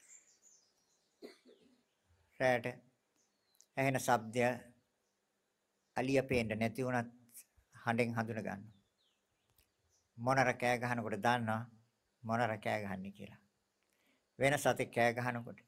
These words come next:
වාහනයක් යනකොට තමන්ට දැනෙනවා මේ ආවල් වාහනයක් යන්නේ, බයිසිකලයක්ද, කාර් එකක්ද. සංඥාව ස්පර්ශය වුණා.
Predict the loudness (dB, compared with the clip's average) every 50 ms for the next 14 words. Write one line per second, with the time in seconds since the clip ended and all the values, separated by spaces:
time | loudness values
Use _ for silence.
0 | _ _ _ _ _ _ _ 2 4 6 6 6 6 4 2 0 0 0 -2 -2
1 | -2 -4 -6 -8 -8 -10 -12 _ _ -6 -4 -2 0 -2 -2 0 0 2 2 2
2 | 2 0 -2 -2 -2 -2 -4 -4 -6 -8 -8 -6 -4 -2 -2 -2 0 0 0 0
3 | 0 -2 -4 -4 -4 -6 -6 -8 -8 -8 -8 -10 -12 -16 -20 -10 -4 -2 -2 -2
4 | -2 -6 -8 -8 -6 -4 -4 -6 -6 -10 -14 -8 -4 -2 0 0 0 -2 -6 -10
5 | -12 -12 -14 -16 _ _ _ _ _ _ _ _ _ -20 -20 -20 -20 -20 -20 _
6 | _ -2 4 6 8 8 8 8 8 10 10 8 6 2 -4 -12 -16 -20 _ _
7 | _ _ _ _ _ _ _ 0 2 2 4 8 10 10 10 10 6 2 2 2
8 | 0 -2 -8 -10 -10 -10 -10